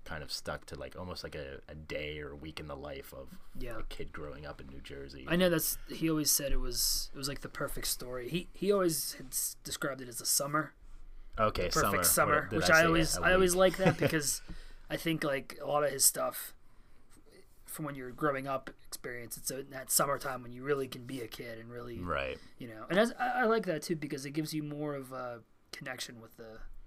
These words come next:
Speaker 2: with the band, you know what I mean? They're not just saying, like, "Oh, um,"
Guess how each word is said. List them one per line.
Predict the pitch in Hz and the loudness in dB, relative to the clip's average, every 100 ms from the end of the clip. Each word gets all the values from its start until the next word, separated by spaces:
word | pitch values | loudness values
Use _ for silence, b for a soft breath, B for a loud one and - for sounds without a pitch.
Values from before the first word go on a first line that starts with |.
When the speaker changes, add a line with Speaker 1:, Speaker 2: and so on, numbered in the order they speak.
| - - - - - - - - - - - | -12 -14 -14 -14 -14 -12 -12 -12 -12 -12 -10
Speaker 2:
with | 147 - | -10 -10
the | 110 | -6
band, | 113 113 101 107 110 | -6 -8 -12 -14 -10
you | 127 127 | -8 -8
know | |
what | 120 | -8
I | 120 | -10
mean? | 117 127 | -10 -2
They're | 151 | 0
not | 147 131 | 0 -4
just | 131 - | -4 -6
saying, | 127 120 | -6 -12
like, | 117 113 | -14 -8
"Oh, | 123 120 110 110 | -6 -6 -6 -8
um," | 110 | -10